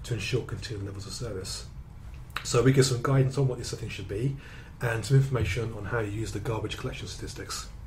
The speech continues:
Then we're gonna move on to the balancing the number of integration servers. So while an I I B integration node can, in theory, support any number of integration servers,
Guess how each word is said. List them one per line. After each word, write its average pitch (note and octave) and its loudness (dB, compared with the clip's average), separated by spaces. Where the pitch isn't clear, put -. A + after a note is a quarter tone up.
Then E3 8
we're F3 2
gonna C3+ 8
move C3 8
on B2+ 4
to B2 4
the A#2+ 0
balancing B2+ 0
the A2+ -2
number A2+ 0
of G2+ -2
integration C3 2
servers. F#2 -6
So B2 2
while D3+ 4
an C#3+ 4
I C#3 6
I - 6
B B2 4
integration A#2+ 2
node G2 -2
can, A2+ -4
in - -10
theory, G2+ 0
support B2+ 0
any B2+ 6
number A#2 2
of G#2 -2
integration A2+ -2
servers, F#2+ -6